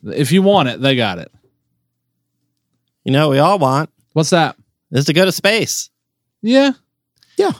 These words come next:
Speaker 2: And speaking of space, we can finally say that the Space two twenty restaurant at Epcot now has an opening date. And it's just in a few days.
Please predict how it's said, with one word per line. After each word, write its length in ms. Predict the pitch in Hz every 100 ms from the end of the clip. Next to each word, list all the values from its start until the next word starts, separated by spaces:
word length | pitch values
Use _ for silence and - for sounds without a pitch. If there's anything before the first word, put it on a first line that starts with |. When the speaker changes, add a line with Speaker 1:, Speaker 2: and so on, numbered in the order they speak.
| _
Speaker 2:
And 160 | 160 180
speaking 320 | - 247 220
of 100 | 202
space, 500 | - 190 220 - - -
we 140 | 160
can 140 | 175 185
finally 400 | 196 208 220 233
say 300 | - 202 202
that 140 | 180
the 100 | 139
Space 460 | - - 214 226 -
two 220 | - 214
twenty 280 | 214 202 196
restaurant 440 | 170 175 175 151 143
at 100 | -
Epcot 320 | 170 170 - _ _
now 320 | 113 127 160 170
has 200 | 160 156
an 100 | 120
opening 380 | 123 139 143
date. 320 | 127 135 95 _ _ _ _ _ _ _ _ _ _ _ _ -
And 80 | 117
it's 100 | 107
just 160 | 165 -
in 60 |
a 60 | 104
few 140 | 113 117
days. 340 | 147 104